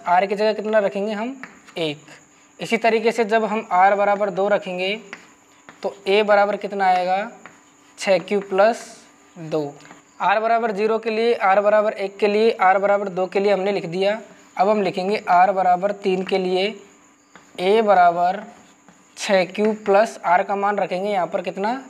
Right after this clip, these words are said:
तीन। तो हमारे पास आ जाएगा ए बराबर छः क्यू प्लस तीन। इसी तरीके से यदि हम R बराबर चार रखें तो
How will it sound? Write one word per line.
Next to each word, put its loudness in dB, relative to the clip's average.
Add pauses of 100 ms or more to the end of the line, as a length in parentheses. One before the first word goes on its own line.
(180)
तीन। -4 (420)
तो -6
हमारे -2
पास 4
आ 4
जाएगा 4
ए -4
बराबर 2
छः -4
क्यू -12
प्लस 0 (100)
तीन। -4 (540)
इसी -8
तरीके 2
से -2
यदि 0
हम -4
R 4
बराबर 2
चार 0
रखें -6 (600)
तो -6